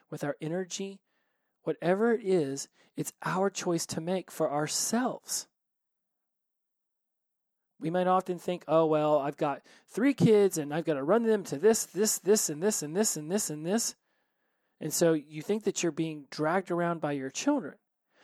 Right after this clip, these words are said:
but you don't have to do that. 'Cause there are other people with three kids who are not. And they say, "No." Now, I'm not saying you should raise your kids that way.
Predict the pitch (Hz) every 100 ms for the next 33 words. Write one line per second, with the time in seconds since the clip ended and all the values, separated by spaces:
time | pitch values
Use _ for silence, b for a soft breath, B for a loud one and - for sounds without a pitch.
0 | b b - - 262 285 - - - -
1 | - - 131 180 269 - - - - _
2 | _ _ _ _ _ _ _ _ - 165
3 | 233 247 175 - - 156 143 143 156 147
4 | 139 160 139 - b 165 139 127 123 123
5 | 175 247 - - _ _ _ _ _ _
6 | _ - 147 196 185 151 131 127 123 127
7 | 147 269 160 220 _ _ _ _ _ _
8 | _ _ - 143 226 226 135 - 151 143
9 | 143 143 135 131 127 - 240 262 165 139
10 | 139 135 139